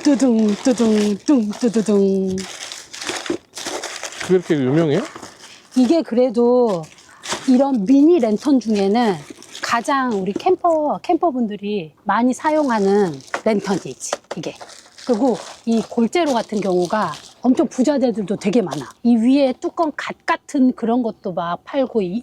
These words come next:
Speaker 1: 이 집도 팔고 막 그러더라고.
Speaker 2: 음.
Speaker 1: 되게 사고 싶었는데 이렇게 작은 게 오만 원 이상 되니까 너무 비싸더라고요. 저가 그게 있잖아요. 인어프가 있잖아요.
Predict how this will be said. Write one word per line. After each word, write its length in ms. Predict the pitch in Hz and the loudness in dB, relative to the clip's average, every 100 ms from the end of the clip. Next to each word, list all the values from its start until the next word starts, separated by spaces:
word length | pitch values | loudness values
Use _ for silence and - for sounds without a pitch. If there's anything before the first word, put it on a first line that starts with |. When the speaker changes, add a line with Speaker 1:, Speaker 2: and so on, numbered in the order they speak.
| - | 0
Speaker 1:
이 140 | 277 277 _ - - - _ | -2 -2 _ -20 -20 -20 _
집도 360 | - 220 - 339 | -10 -10 -2 -2
팔고 380 | - - 170 160 | -2 -4 -4 -4
막 120 | - | -4
그러더라고. 600 | 220 190 156 123 135 151 | 0 0 -2 -4 -4 -4
Speaker 2:
음. 60 | 104 107 - | -8 -18 -6
Speaker 1:
되게 160 | 247 240 | 0 0
사고 260 | - 359 | 0 -2
싶었는데 880 | 349 - 285 240 202 190 190 196 180 | -2 -2 -2 0 0 0 0 0 -2
이렇게 180 | 170 - | -6 -10
작은 500 | - 285 320 349 302 | -6 -4 0 2 2
게 300 | 202 190 190 180 - | 2 -2 -4 -6 -8
오만 340 | 202 226 269 247 | 0 2 2 0
원 120 | 208 | -4
이상 420 | 170 - 240 220 | -6 -6 -6 -6
되니까 420 | 196 180 180 - 175 | -4 -4 -4 -4 -6
너무 280 | 156 170 190 - | -4 -4 -6 -8
비싸더라고요. 1160 | - - 320 262 190 160 160 156 156 151 143 - _ _ _ | -12 -4 -2 0 -2 -4 -8 -8 -8 -10 -12 -18 _ _ _
저가 500 | - 196 196 202 170 | -6 -4 -2 -6 -8
그게 220 | - 196 208 | -6 -2 -2
있잖아요. 460 | - 170 156 151 185 | -2 -6 -6 -8 -4
인어프가 500 | 202 254 - - 185 | -2 -2 -4 -6 -6
있잖아요. 580 | - 185 160 143 147 | -4 -6 -6 -8 -14